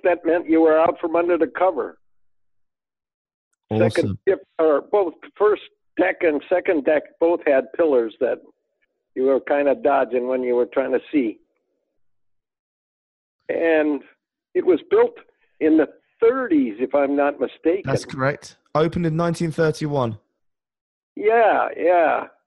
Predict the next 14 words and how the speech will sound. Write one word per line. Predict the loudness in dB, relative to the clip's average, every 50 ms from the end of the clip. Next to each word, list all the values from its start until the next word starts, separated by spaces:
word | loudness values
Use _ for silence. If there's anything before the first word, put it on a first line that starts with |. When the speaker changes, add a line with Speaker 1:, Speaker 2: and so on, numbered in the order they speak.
| _ _ _ _ _ _ _ _ _ _ _ _ _ _ _ _ _ _ _ _ _ -4
Speaker 1:
And | 0 2 4
the | 4 4
Indians | 4 4 2 2 2 -2 -6 -2
played | 0 2 4 4 2 4
there | 2 2 2 2 0 0 -2
on | 0 0 0 2 2 2 2
weekends, | 2 2 2 2 2 2 2 0 -4 -10 -14 -18 -20 _ _ _ _ _ _ _ _ _ _ _ _ _ _ _ _ _ _ _ _ _ -6
not | -4 -2 0 2 2
on | 2 2 2
the | 0 -2
weekday | -2 -4 -6 -8 -8 -2 0 2 2 2 0
games. | 0 -2 -2 -2 -4 -10 -16 -20 -20 -20 -20 _ -6 _
<laughs> | -4 -4 -4 -4 -4 -4 -4 -4 -14 -12 -10 -10 -10 -10 _ _ _ _ _ -20 _ _ _ _ _ _ _ _ _ _ _ _ _ _ _ _ _ _ -10
Speaker 2:
Crazy. | -4 0 0 2 2 2 0 0 -2 -2